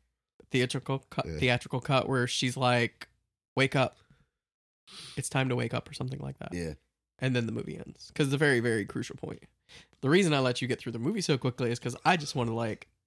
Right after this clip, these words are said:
Speaker 1: disembowel this movie, and I wanna know what you think. So, I don't remember all of them, so I'm probably gonna forget a couple.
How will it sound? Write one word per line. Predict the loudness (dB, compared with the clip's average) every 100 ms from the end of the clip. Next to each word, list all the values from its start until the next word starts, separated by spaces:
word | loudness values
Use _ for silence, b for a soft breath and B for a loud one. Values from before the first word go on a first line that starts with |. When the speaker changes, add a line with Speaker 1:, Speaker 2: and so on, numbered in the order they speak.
| _ -4
Speaker 1:
disembowel | -2 -2 -4 -2 2 2 0
this | -4 -6
movie, | -4 -2 -4 -4
and | -4 -4 -2
I |
wanna | 0 0
know | 0
what | -2 -4
you |
think. | -6 -8 -10 _ _ _ B B B B B B _ _ -2
So, | 2 2 0 _ -20 _ _ _ _ _ _ _ _ _ _ _ -4
I | 0
don't | 2 4
remember | 2 2 0
all | 2 0
of | 0
them, | 0 -2 -2
so | -2 0 0
I'm | -2
probably | -2 -2
gonna | -2 -4
forget | -6 -4 -4
a |
couple. | -2 -2 -2